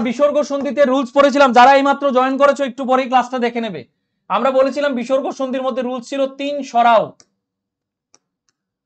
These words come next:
তিন সরাওয়ের মধ্যে এখানে তিন স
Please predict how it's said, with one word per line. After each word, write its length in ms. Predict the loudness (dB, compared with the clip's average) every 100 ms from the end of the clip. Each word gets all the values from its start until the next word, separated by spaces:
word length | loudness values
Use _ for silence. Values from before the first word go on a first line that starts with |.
| _ _ _ _ _ _ _
তিন 140 | -6 -4
সরাওয়ের 380 | 0 2 4 2 0
মধ্যে 240 | -4 -6 -6 -12 _ _ _ _
এখানে 260 | -6 -4 -6 -6
তিন 160 | -6 -6
স 40 | -2